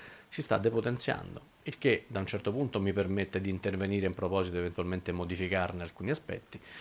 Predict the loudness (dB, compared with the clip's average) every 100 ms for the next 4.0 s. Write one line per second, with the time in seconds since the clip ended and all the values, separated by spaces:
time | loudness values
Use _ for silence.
0 | -16 -16 -14 2 2 10 10 10 8 6
1 | 0 0 0 0 2 0 0 0 2 4
2 | 4 4 4 2 2 2 0 -2 -2 -2
3 | 0 0 0 -2 -4 -6 -4 -4 -4 -10